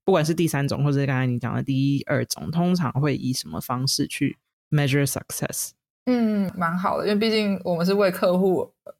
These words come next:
Speaker 2: 而工作嘛，
Speaker 1: 对。
Speaker 2: 我们我们要知道我们让他们开心。<laughs> 那，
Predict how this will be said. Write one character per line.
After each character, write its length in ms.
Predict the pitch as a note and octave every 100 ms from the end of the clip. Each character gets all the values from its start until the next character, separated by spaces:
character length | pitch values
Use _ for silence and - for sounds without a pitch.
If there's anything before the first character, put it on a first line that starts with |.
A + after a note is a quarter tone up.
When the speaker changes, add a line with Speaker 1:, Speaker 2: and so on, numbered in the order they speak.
| _
Speaker 2:
而 120 | F3+ E3
工 240 | E3+ F3
作 220 | F#3 D3+
嘛， 60 | B2+
Speaker 1:
对。 140 | D#3+ C#3
Speaker 2:
我 80 | E3+
们 340 | E3+ - - - _ _ _ -
我 60 | E3+
们 120 | D#3+
要 120 | F3
知 160 | F3+ E3+
道 180 | F3
我 80 | C#3+
们 160 | G2+ F2+
让 140 | F#3 F#3
他 100 | E3
们 80 |
开 200 | D#3+ -
心。 180 | F3+ G3 G3+ - -
<laughs> 280 | - - A#3+
那， 240 | C#4